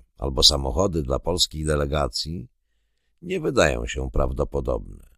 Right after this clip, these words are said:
choćby ze względu na czas, w którym Ił siedemdziesiąt sześć pojawił się w okolica lotniska Smoleńsk-Siewierny.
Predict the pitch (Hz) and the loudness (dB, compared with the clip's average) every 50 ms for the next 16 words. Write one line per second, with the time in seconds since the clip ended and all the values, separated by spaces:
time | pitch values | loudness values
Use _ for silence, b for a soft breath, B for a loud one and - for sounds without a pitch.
0 | _ _ _ _ _ _ _ _ _ _ _ _ _ _ _ - 90 76 73 76 | _ _ _ _ _ _ _ _ _ _ _ _ _ _ _ -2 -2 -2 0 0
1 | 95 85 87 90 80 82 82 69 90 90 90 80 87 90 90 90 92 - 135 123 | 2 4 4 4 2 2 0 0 0 0 0 0 -2 -2 -2 0 4 6 6 6
2 | 120 104 - - - _ _ _ - - - - - 80 80 82 85 - - 131 | 6 4 2 0 -4 _ _ _ -20 -20 -14 -6 -2 0 0 0 -2 -2 -4 -4
3 | 127 101 - 95 82 80 80 80 85 98 - - 78 71 - - - - - 95 | -4 -2 -2 -2 -2 0 0 0 0 0 0 0 -2 0 2 2 2 4 2 2
4 | 101 107 - - - - - _ _ _ _ _ _ _ _ _ _ _ _ - | 0 0 -2 -6 -8 -16 -20 _ _ _ _ _ _ _ _ _ _ _ _ 2
5 | 95 101 104 113 117 113 127 120 117 - - 120 127 120 101 - - - 87 - | 6 8 8 8 8 6 4 -2 -2 -2 0 0 0 0 -2 -2 -2 -2 -2 -2
6 | - 67 73 78 76 - 90 76 69 67 - - 78 80 80 - - 76 87 78 | 0 -2 0 0 0 2 2 4 2 2 0 -2 0 2 4 4 4 4 2 2
7 | - 69 67 69 69 69 67 67 - - - - - 80 71 64 65 58 53 50 | 2 2 2 2 2 2 0 -2 -4 -4 -2 -2 -2 0 0 0 0 0 0 -2
8 | 50 50 50 - | -6 -12 -14 -18